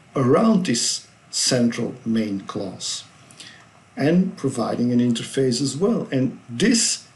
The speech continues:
set of classes we call an element. For a data entity, we talk of a data element,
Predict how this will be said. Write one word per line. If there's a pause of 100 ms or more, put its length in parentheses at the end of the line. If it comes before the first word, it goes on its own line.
set
of
classes (1000)
we
call
an
element. (520)
For
a
data
entity, (340)
we
talk
of (280)
a (360)
data
element,